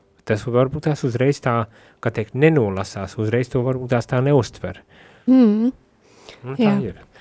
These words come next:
Speaker 1: Rādījuma arī klausītāji. Aiziesim muzikālā pauzītē. Atgādinājums, ka mūsu telefona numuri ir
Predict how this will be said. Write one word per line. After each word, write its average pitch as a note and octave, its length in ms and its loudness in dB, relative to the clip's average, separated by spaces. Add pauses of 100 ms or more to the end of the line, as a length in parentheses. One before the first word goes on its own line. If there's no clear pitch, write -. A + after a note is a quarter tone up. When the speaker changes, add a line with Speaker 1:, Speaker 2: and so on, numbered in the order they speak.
(420)
Speaker 1:
Rādījuma C#3 420 6
arī C3 160 6
klausītāji. G#2 600 0 (240)
Aiziesim A#2 420 2
muzikālā A2 460 2
pauzītē. B2+ 480 4 (160)
Atgādinājums, C3 1080 4
ka - 100 4
mūsu B2 300 0
telefona B2+ 460 2
numuri B2 420 2 (140)
ir B2 320 4